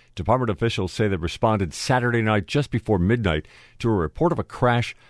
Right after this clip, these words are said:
on Dye Road in the town of Villanova, where they found a utility terrain vehicle had exited the roadway and struck a tree. The operator, who was the sole occupant of the vehicle, was declared dead at the scene. The South Dayton Fire Department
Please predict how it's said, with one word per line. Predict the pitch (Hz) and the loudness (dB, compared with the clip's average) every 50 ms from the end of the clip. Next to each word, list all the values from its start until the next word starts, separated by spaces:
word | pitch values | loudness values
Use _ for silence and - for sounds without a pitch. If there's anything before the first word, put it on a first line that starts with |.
| - _ | -20 _
on | - - 98 95 90 76 | -4 -2 0 0 0 0
Dye | - 113 107 120 127 127 | 0 0 0 2 0 -2
Road | 110 87 113 117 101 87 92 98 | -2 0 2 2 2 2 0 0
in | 101 92 | -2 -2
the | 87 80 | -4 -4
town | - - 113 110 113 | -4 -2 -2 0 0
of | 107 85 69 | 0 -2 -2
Villanova, | 67 107 101 101 87 90 110 131 127 92 85 73 - _ _ _ _ _ _ _ _ | -2 -2 0 0 2 2 2 2 2 2 0 -2 -2 _ _ _ _ _ _ _ _
where | - - | -20 -20
they | - | -16
found | - - - 104 110 92 | -10 -6 -4 -4 -2 -2
a | 90 | -2
utility | 80 73 71 - - 123 127 123 107 95 82 | -4 -4 -6 -6 -4 -2 -2 0 -2 -2 -4
terrain | - - 85 95 104 117 113 87 | -4 -4 -2 0 0 0 2 2
vehicle | 92 78 76 - 87 80 | 0 0 0 0 -2 -2
had | 69 101 95 92 - - | 0 -2 -2 -2 -4 -2
exited | - 117 139 147 170 160 147 127 98 | 0 0 0 0 -2 -2 -2 -2 -2
the | 107 | -2
roadway | 95 95 104 107 104 87 73 71 73 78 76 _ _ _ _ _ - | -2 0 0 0 0 -2 -2 -2 -4 -4 -6 _ _ _ _ _ -12
and | 95 98 | -10 -10
struck | - - - 131 123 - - | -8 -6 -2 -2 -2 0 -2
a | 92 | -6
tree. | - - - - 151 147 110 78 60 - _ _ _ _ _ _ _ _ _ _ _ | -6 -6 -6 -2 0 0 0 0 -4 -10 _ _ _ _ _ _ _ _ _ _ _
The | - - | -8 -4
operator, | 65 78 90 85 - 76 71 73 82 95 85 | -2 -2 -2 -2 -2 -2 -2 0 0 0 0
who | 76 85 82 | 0 -2 0
was | 82 80 80 78 - | 0 0 -2 -2 -2
the | 82 87 80 | -6 -6 -6
sole | - - - 98 98 98 92 - - - | -4 -2 0 2 2 2 0 -2 -2 -2
occupant | 92 104 104 - 98 - - 101 95 85 - | -2 -2 -2 -4 -8 -4 -4 -4 -4 -4 -4
of | - 101 95 80 | -4 -4 -2 -2
the | 76 76 | -2 0
vehicle, | 95 110 113 104 110 113 107 101 - - _ _ _ _ _ _ | 0 2 2 2 0 -2 -2 -2 -6 -20 _ _ _ _ _ _
was | - - 82 87 82 | -12 -10 -8 -8 -10
declared | - - - - 101 104 101 90 76 65 | -12 -14 -8 -2 0 2 2 2 0 0
dead | 71 101 101 95 | 0 0 0 -2
at | 87 | -4
the | - 78 | -10 -10
scene. | - - 107 104 104 107 101 - | -6 -4 -2 -2 0 -2 -4 -6
The | - 78 | -10 -6
South | - 101 90 85 - - - | -2 -2 -2 -2 -2 -4 -2
Dayton | 104 95 87 - - 80 71 - - _ _ - | -2 -2 -2 -2 -6 -8 -8 -10 -14 _ _ -2
Fire | - 113 110 98 80 | 0 0 2 2 0
Department | 62 60 - 78 69 - 78 73 | -2 -4 -4 -4 -2 -2 -4 -6